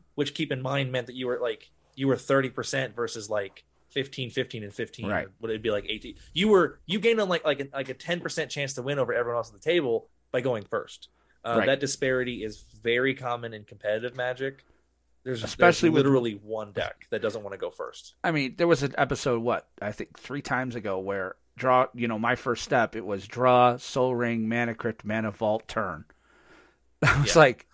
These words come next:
Speaker 2: "Oh."
Speaker 1: Even just, so,
Speaker 2: <laughs>
Speaker 1: so, um, thinking about, and this is one of those things I do as a competitive player, which you guys don't do 'cause you don't waste your time. Um, when you're, when you're, when you go first, you get access to infinitely more mana than everybody else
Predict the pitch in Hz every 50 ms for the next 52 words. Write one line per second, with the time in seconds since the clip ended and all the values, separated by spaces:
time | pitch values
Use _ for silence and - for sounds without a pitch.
0 | _ _ - 202 233 - 262 208 - - 208 208 196 - - _ - - - -
1 | - _ _ - - 208 202 190 185 196 190 - - 185 180 175 170 - - _
2 | - - - 160 151 147 135 123 117 - - - - _ _ 190 196 165 175 202
3 | 202 190 175 170 160 160 151 - 139 151 147 - 160 151 151 143 139 135 139 143
4 | 127 123 117 110 123 120 113 110 107 - 104 - 113 104 95 95 92 _ - 110
5 | 101 92 95 104 98 101 98 - - - - - 110 107 107 101 98 95 - 107
6 | 104 92 95 _ 107 104 110 110 - 104 101 101 104 80 98 101 92 - 101 -
7 | 131 120 110 107 107 - _ _ _ _ _ _ _ _ - - _ _ _ -
8 | 143 139 131 127 117 110 - _ - 147 160 170 175 180 170 147 - _ 156 160
9 | 165 160 151 143 - _ _ _ _ - 170 185 240 269 294 254 185 - _ _
10 | 196 190 175 135 120 - - - - _ _ 127 135 170 226 247 240 311 - -
11 | 156 160 170 - - 202 190 196 - - - 147 135 - - 160 180 190 180 202
12 | 196 - 156 156 139 135 131 131 139 143 135 123 117 127 135 143 131 117 104 98
13 | 104 110 110 101 104 98 95 90 90 87 73 - - - - - -